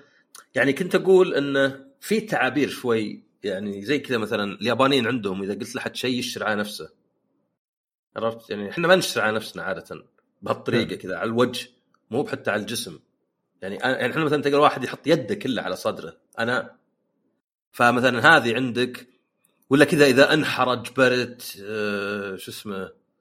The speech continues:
Speaker 1: وقام ي-، يعني مبالغ فيها، بس أنا كتبت إنه مي بعيب. ليه مي بعيب؟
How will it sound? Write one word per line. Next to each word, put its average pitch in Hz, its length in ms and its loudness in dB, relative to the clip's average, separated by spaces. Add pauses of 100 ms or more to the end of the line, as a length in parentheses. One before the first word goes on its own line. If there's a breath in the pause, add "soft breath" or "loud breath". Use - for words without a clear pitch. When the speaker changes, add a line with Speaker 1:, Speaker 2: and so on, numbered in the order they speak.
(840)
Speaker 1:
وقام 117 300 0
ي-، 113 240 -4
يعني 127 320 -2 (160)
مبالغ 220 340 10
فيها، 135 400 4
بس - 180 -2
أنا 208 100 6
كتبت - 260 0
إنه 180 100 4
مي 180 120 2
بعيب. 117 380 0 (440)
ليه 214 140 12
مي 160 120 6
بعيب؟ 113 320 0